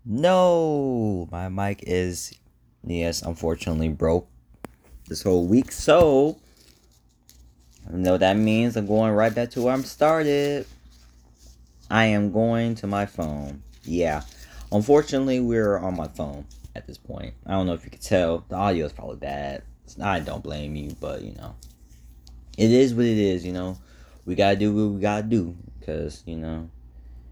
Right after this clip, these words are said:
that's what I have to do. And for right now, yes, you're gonna be on my phone, but I think for now on, I'm gonna make sure I try to get to you guys. I know school has been a lot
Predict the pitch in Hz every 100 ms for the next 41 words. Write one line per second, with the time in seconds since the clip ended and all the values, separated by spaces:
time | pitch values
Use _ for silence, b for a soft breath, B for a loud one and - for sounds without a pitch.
0 | b - 78 80 82 80 80 80 78 78
1 | - 98 95 92 90 87 82 - b b
2 | b b b b - - - _ - -
3 | - - - - - - 120 117 113 110
4 | 98 110 135 113 117 123 135 143 117 95
5 | 113 113 104 95 92 90 - 98 113 139
6 | 110 107 101 98 98 - 107 104 - -
7 | - - _ _ - - - - - -
8 | 110 101 95 95 101 90 95 95 104 113
9 | 127 131 131 - 107 104 101 98 87 -
10 | 98 98 104 95 98 - 87 85 80 78
11 | - - - 73 71 69 - - - -
12 | - _ - - 110 117 120 113 - 107
13 | 104 107 113 104 92 90 80 76 76 85
14 | 104